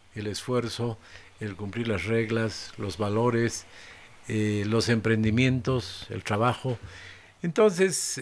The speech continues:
si el país decide continuar por este camino, yo no tengo nada que hacer, ¿no ve? Tiene, tiene varios candidatos. Eh, pero si el país decide cambiar, y,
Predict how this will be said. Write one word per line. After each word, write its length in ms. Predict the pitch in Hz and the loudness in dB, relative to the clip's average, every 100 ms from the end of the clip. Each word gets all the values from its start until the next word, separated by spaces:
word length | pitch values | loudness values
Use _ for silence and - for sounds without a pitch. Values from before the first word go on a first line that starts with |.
| - | -10
si 260 | 120 - 180 | -8 -2 2
el 140 | 185 | 2
país 500 | 156 190 220 240 160 | 2 2 2 -2 -4
decide 480 | 147 143 - 175 165 | -2 -2 -2 -2 -2
continuar 520 | 139 131 127 165 214 | -2 -6 -6 -4 -4
por 160 | 214 233 | -4 -4
este 200 | 220 214 | -4 -4
camino, 540 | 214 196 214 220 226 - - 123 | -4 -4 -2 -4 -6 -12 -14 -8
yo 100 | 127 | -6
no 100 | 123 | -6
tengo 300 | 127 120 113 | -6 -6 -2
nada 260 | 120 107 | -2 -2
que 120 | - | -6
hacer, 260 | 95 - 98 - | -10 -10 -10 -10
¿no 100 | 101 | -8
ve? 140 | 170 | -8
Tiene, 460 | - 147 120 113 98 - | -6 -4 -4 -6 -8 -10
tiene 200 | 117 113 | -8 -6
varios 540 | 147 175 156 117 104 | -4 -4 -6 -8 -10
candidatos. 640 | - 107 110 101 - - - - - - - - - - - | -8 -2 0 -2 -6 -18 -18 -20 -20 -20 -20 -20 -20 -20 -4
Eh, 160 | 123 123 | 0 0
pero 220 | - 147 | 4 4
si 160 | 147 151 | 4 0
el 120 | 156 | -2
país 440 | - 160 208 196 - | 0 0 2 -2 -2
decide 440 | 120 - 151 135 | -2 0 0 0
cambiar, 560 | 117 107 117 113 - - - - - - - | 0 0 2 2 0 -12 -20 -20 -20 -20 -8
y, 240 | 220 226 | -2 -2